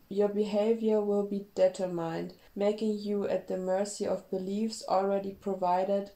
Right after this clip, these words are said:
and well established in dogmas and rituals with the masses. Also quasi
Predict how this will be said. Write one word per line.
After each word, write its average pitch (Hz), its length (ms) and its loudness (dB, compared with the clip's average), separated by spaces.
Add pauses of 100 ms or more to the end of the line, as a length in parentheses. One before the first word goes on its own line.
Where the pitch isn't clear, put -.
and 180 240 -6
well 180 280 4
established 190 880 -2
in 180 180 -4
dogmas 190 800 -2
and 175 240 -6 (100)
rituals 190 760 -4 (240)
with 185 400 0 (100)
the 180 80 0
masses. - 760 -6 (200)
Also 196 200 2
quasi 190 560 2